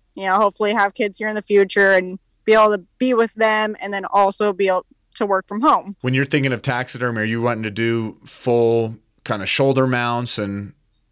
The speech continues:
Speaker 1: Yep.
Speaker 2: hides and the whole deal?
Speaker 1: Yeah, so I started working under a taxidermist as an apprentice.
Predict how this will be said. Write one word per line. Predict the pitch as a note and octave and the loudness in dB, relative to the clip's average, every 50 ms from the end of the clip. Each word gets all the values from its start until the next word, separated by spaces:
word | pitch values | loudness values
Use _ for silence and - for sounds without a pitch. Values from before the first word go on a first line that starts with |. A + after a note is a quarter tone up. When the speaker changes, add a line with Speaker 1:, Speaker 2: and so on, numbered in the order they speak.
| _ _ _ _ _ _ - - | _ _ _ _ _ _ -8 -2
Speaker 1:
Yep. | G#3+ A3+ A#3+ | 0 2 2
Speaker 2:
hides | B2 A#2+ A#2+ A#2+ B2 A#2 A2 G#2 | 2 0 -2 -4 -4 -6 -8 -10
and | G#2 G#2 G#2 G#2 G#2 G#2+ - _ _ _ _ _ _ _ _ _ _ | -10 -8 -8 -10 -10 -14 -18 _ _ _ _ _ _ _ _ _ _
the | - G#2+ | -8 -4
whole | A2 A#2+ A2 G#2 | -2 0 0 0
deal? | G#2+ A2 A2 C3 C#3+ C#3+ - - _ _ _ _ _ _ _ _ _ _ _ _ _ _ | 0 0 0 0 -2 -2 -6 -14 _ _ _ _ _ _ _ _ _ _ _ _ _ _
Speaker 1:
Yeah, | - A#3+ C4+ E4+ F4 C#4 | 0 0 2 2 0 -2
so | - - C#4 C#4 C4+ C4 B3+ B3+ B3 A#3+ A#3 - - | -4 0 0 2 4 4 2 2 0 -2 -2 -2 -2
I | - A3+ A#3 A#3+ B3 B3+ B3 C4+ C4 | -2 -2 0 0 -2 -2 -4 -6 -10
started | - - B3+ B3 B3 A#3+ B3+ A3 G#3+ | -12 -10 -8 -8 -8 -10 -12 -10 -8
working | A3 A3 A3 - B3 A3+ G#3 | -6 -6 -6 -6 -8 -6 -4
under | D3 G3 G3+ G#3 G#3 G#3 G3+ G3+ | -2 -2 -2 0 0 2 2 2
a | G3+ | 0
taxidermist | - - - - G#3+ G3+ G#3 - - - - G#3 F#3+ G#3 G3+ G3+ G3+ G3+ G3 G3 G3 - | 0 -4 -4 0 0 2 0 0 -4 -10 -12 -8 -6 -4 -4 -4 -2 -2 -2 -2 -2 0
as | G3 G3 G3 F#3 | 2 2 2 0
an | F#3 | -2
apprentice. | F#3 E3+ - - A#3+ A#3+ A#3 A#3+ A#3+ - - C#4 C4 C4 B3 B3 B3 B3 A#3 - - - - - - - - - | -6 -6 -4 -2 -2 0 0 0 -2 -2 0 2 4 4 6 4 2 0 -4 -8 -10 -10 -10 -10 -12 -12 -12 -16